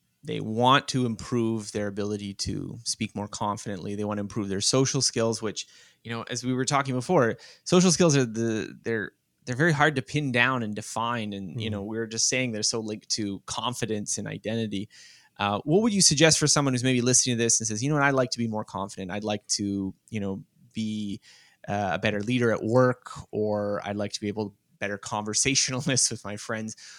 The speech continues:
Speaker 1: What would you suggest is, like, these are the kind of, these are the, uh, the, you know, the piano basic keys. These are the, like,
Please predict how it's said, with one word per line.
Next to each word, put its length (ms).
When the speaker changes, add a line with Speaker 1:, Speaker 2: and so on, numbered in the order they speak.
Speaker 1:
What 160
would 140
you 120
suggest 540
is, 100
like, 260
these 220
are 80
the 120
kind 320
of, 280
these 200
are 100
the, 420
uh, 400
the, 100
you 200
know, 180
the 140
piano 1000
basic 420
keys. 380
These 180
are 80
the, 220
like, 320